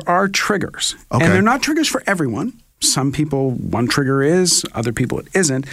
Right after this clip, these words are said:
Speaker 1: So people do have to know their own triggers. Common triggers are stress, restrictive, tight clothing, caffeine,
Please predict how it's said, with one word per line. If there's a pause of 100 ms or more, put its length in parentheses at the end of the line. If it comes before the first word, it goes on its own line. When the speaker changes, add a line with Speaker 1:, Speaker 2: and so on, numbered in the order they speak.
(140)
Speaker 1:
So
people
do
have
to
know
their
own
triggers. (440)
Common
triggers
are
stress, (460)
restrictive, (180)
tight
clothing, (480)
caffeine,